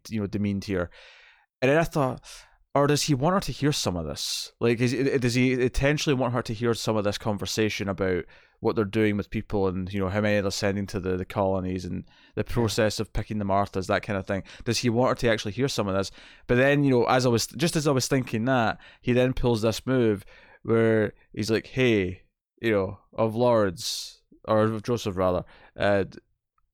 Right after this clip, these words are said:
Speaker 1: you know, you, you used to be an editor, right? You used to edit books, and, uh,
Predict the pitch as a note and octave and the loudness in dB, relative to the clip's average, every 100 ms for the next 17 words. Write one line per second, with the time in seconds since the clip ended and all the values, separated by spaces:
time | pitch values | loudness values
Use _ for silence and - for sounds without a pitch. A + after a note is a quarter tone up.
0 | - - A2 G#2 G#2 B2 C#3 F#3+ - A2+ | -20 -4 0 2 0 -4 2 2 2 0
1 | G#2+ F2 A#2 B2 B1 D#2 F#2+ C3 C3 C3+ | 2 4 2 2 0 -2 0 0 0 -4
2 | - F#2+ D2 F#2 D#2+ - A#2 - - - | -4 -4 -2 -2 -4 -4 -6 -6 -12 -10
3 | - F2 E2+ - - - _ _ - F#2+ | -6 -6 -8 -12 -20 -20 _ _ -10 -4
4 | F#2 F#2 | -2 -4